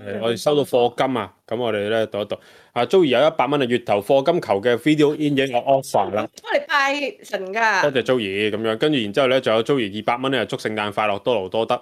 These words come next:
Speaker 1: 耶。
Speaker 2: 括弧課金依然困難，啊，振達睇睇佢啊，拜西雅圖天空。
Speaker 1: 多謝西雅圖天空。
Speaker 2: 多謝晒，多謝晒。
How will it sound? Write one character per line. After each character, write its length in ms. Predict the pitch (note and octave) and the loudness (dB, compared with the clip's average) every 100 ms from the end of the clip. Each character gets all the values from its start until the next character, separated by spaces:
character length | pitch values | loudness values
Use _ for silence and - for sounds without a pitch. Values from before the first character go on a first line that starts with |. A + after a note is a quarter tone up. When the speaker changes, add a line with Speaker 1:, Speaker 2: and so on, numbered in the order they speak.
| - | -6
Speaker 1:
耶。 220 | A2+ G#2 | -10 -6
Speaker 2:
括 80 | C#3 | -4
弧 200 | A2 G2+ | -2 -4
課 400 | F#2+ C#3 C3 D#3 D#3 | 0 2 2 2 0
金 40 | |
依 200 | D3+ D3 G2+ | -2 -4 -6
然 80 | F#2+ | -4
困 240 | A2+ G#2+ | -4 -4
難， 200 | F#2+ F2+ G2+ | -6 -8 -6
啊， 100 | G2+ | -4
振 160 | G2+ | -4
達 120 | G2+ | -4
睇 120 | F#2 A2 | -4 -4
睇 140 | G#2 | -4
佢 80 | G2+ | -2
啊， 80 | G2 | -2
拜 180 | G#2+ A2+ | 0 -2
西 100 | G#2+ C#3+ | 0 -2
雅 140 | A#2+ | -2
圖 160 | G#2 F#2 | -6 -6
天 180 | C3 B2+ | -6 -2
空。 200 | C3 C3 | -2 -2
Speaker 1:
多 100 | D4 | -4
謝 240 | D4 D4 | -4 -4
西 80 | D4+ | -2
雅 220 | C#4+ C4+ | 0 0
圖 140 | C#4+ C4 | -2 -2
天 140 | A#2 | -2
空。 0 | |
Speaker 2:
多 80 | A#2+ | -2
謝 400 | A2+ A2 A2 A2 | -2 -2 -6 -10
晒， 100 | A2 | -8
多 120 | A2 | -4
謝 60 | A2+ | -4
晒。 400 | G#2 G2+ G2 G2+ | -2 -4 -4 -6